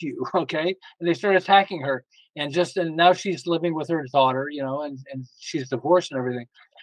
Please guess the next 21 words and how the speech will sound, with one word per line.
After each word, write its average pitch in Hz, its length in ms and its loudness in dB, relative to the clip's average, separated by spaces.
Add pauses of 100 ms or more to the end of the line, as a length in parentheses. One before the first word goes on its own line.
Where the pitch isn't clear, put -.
(100)
But 151 120 -6
she 196 160 6
recognized 175 800 2 (920)
I 175 160 6
was 185 180 6
talking 135 340 -2
to 131 120 -2
her 135 160 -4 (460)
and 147 120 -4
I 147 80 4
was 151 140 2
supporting 226 440 2
her. 113 140 -4
I 139 40 -2
was 160 160 -2
saying, 175 160 2
"No, 196 160 6
this 175 180 4
is, 143 140 -4
you 208 160 2
are, 139 240 6